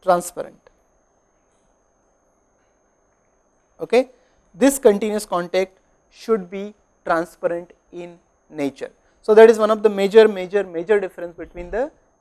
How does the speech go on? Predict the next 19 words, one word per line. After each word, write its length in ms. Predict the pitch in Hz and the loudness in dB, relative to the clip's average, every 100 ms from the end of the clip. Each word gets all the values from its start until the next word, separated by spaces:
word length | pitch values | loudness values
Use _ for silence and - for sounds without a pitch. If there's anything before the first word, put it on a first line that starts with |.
| - | -6
crystalline 400 | 180 - 202 202 | -6 -2 -2 -2
silicon 460 | - 175 175 220 - | -6 -6 -6 -10 -8
and 240 | 170 185 | -10 -10
thin 200 | - 180 | -14 -18
film 180 | 190 175 | -18 -14
technology, 400 | 165 - 156 170 | -14 -12 -12 -12
that 380 | 160 165 269 - _ _ _ _ _ _ _ | -2 0 0 -4 _ _ _ _ _ _ _
thin 160 | 226 233 | -4 -2
film 180 | 226 214 | -2 -4
technology 520 | 190 180 170 170 185 | -8 -8 -10 -10 -16
use 500 | 180 165 196 269 - _ _ _ _ _ _ _ - | -12 -6 -4 -4 -10 _ _ _ _ _ _ _ 0
contact 560 | 170 185 - 233 240 | 0 2 2 2 2
which 200 | 196 190 | -8 -4
is 300 | 208 247 262 - - _ _ _ _ - | 0 0 -2 -20 -20 _ _ _ _ -6
con-, 180 | 185 - - | -6 -8 -4
transparent 560 | 170 165 - 185 190 - - | -2 -2 -6 -8 -8 -14 -12
in 240 | 175 208 _ _ | -10 -10 _ _
nature. 380 | 151 131 - - _ - | -18 -18 -18 -20 _ -18
Okay? 220 | 160 262 | -4 -4